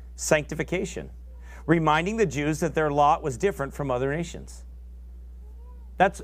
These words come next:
why did he give the Sabbath? Who did he give the Sabbath to? A sign to who?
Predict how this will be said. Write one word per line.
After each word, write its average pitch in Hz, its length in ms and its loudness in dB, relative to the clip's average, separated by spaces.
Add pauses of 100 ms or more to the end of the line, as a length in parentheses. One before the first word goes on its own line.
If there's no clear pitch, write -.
why 175 260 8
did 220 120 -2
he 220 80 0
give 202 180 2
the 190 100 2
Sabbath? 220 460 0
Who 214 100 0
did 190 140 0
he 185 80 2
give 190 180 0
the 131 80 0
Sabbath 185 380 0
to? 87 220 -4 (1200)
A 143 60 0
sign 208 460 4
to 151 120 0
who? 185 320 2